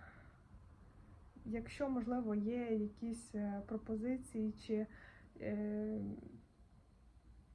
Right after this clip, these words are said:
ви би хотіли щось, е, конкретно, щоб я зняла якесь відео,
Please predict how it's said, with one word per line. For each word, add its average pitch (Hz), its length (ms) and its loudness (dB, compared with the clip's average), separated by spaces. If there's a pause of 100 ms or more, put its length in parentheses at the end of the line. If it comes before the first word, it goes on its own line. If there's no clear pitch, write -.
(240)
ви 220 160 6
би 214 300 4
хотіли 226 560 4
щось, - 500 0
е, 214 380 0
конкретно, 220 640 4
щоб 214 240 -4
я 208 180 4
зняла 208 380 4
якесь 214 360 -2
відео, 208 360 2